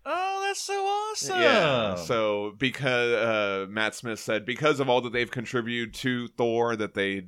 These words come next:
Speaker 2: they deserve to be." He said, "If anyone's, if anyone's Vikings or Valkyries, it's, it's them too." So
Speaker 1: Have
Speaker 2: I
Speaker 1: you
Speaker 2: thought that was really cool for him to tribute them in that way.
Speaker 1: Have you read Simonson's,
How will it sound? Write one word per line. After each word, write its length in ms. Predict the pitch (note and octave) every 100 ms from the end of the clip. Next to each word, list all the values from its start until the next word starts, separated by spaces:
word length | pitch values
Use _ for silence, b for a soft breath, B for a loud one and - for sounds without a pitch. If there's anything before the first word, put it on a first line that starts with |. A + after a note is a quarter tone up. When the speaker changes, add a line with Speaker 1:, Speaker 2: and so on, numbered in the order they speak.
| -
Speaker 2:
they 160 | G#2
deserve 420 | G#2 G2 G2+ F#2+ E2+
to 100 | G2
be." 420 | E2 D#2+ D2+ C#2 - -
He 160 | A2+ B2
said, 160 | D3
"If 100 | C3
anyone's, 560 | C3+ D3+ C#3 C3 A#2 G#2+ G#2+
if 180 | A2 A#2
anyone's 420 | B2 A#2 A2+ G2+
Vikings 520 | F#2 F#2+ F#2+ G2+ F2
or 220 | F#2 E2
Valkyries, 640 | D#2+ F2+ E2+ F#2 E2+ D#2+ E2
it's, 180 | D#2 -
it's 200 | F#2 -
them 220 | D#2 D2
too." 280 | C#2+ C#2 G#1 A1+
So 360 | - C#2+ C#2 - _ -
Speaker 1:
Have 100 | B2
Speaker 2:
I 20 |
Speaker 1:
you 40 |
Speaker 2:
thought 80 | E3+
that 120 | C#3+
was 140 | B2 A2
really 140 | A2
cool 260 | - F#2+ D2+
for 320 | - E2 D2+
him 180 | E2 D#2+
to 180 | C#2+ C#2 -
tribute 380 | - G#2 F2 D2
them 220 | D#2 C#2+
in 100 | C#2
that 280 | C2+ B1 C2
way. 320 | E2+ C2+ C2 C2+ _
Speaker 1:
Have 140 | G#2+ G#2
you 100 | G2
read 140 | G2
Simonson's, 580 | - F#2+ F#2+ F2+ F2 -